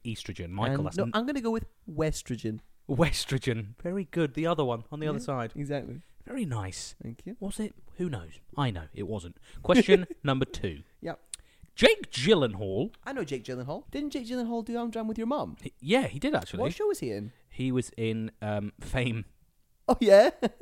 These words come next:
Speaker 2: <laughs> Which character was he in Fame?
Speaker 1: He, you know.
Speaker 2: Oh, I know.
Speaker 1: He was, um,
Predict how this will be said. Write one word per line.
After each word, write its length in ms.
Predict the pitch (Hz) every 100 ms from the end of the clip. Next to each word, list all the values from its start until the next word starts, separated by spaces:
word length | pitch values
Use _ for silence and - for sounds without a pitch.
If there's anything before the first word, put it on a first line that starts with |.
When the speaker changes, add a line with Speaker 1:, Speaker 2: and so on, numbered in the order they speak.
| 339 - -
Speaker 2:
<laughs> 580 | 508 415 - - - -
Which 160 | 139 -
character 300 | 175 165 147
was 120 | 143
he 80 | 156
in 60 |
Fame? 380 | - - 147 160
Speaker 1:
He, 100 | 98
you 300 | 123 101 131
know. 240 | 98 95 120 - _ -
Speaker 2:
Oh, 120 | 131
I 160 | 131 139
know. 420 | 127 123 95 - -
Speaker 1:
He 220 | 139 127
was, 280 | 123 120 110
um, 400 | 113 110 113